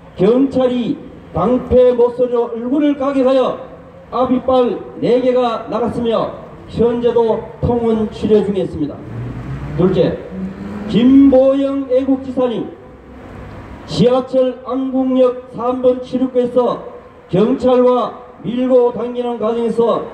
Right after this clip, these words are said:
여러 명이 넘어지면서 많은 사람에게 밟혀 사고를 당하여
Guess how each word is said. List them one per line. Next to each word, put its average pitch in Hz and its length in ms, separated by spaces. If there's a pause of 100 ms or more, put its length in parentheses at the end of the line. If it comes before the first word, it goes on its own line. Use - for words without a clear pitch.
(360)
여러 285 240
명이 277 400
넘어지면서 269 840 (420)
많은 247 520
사람에게 247 580
밟혀 233 520 (280)
사고를 226 680
당하여 220 520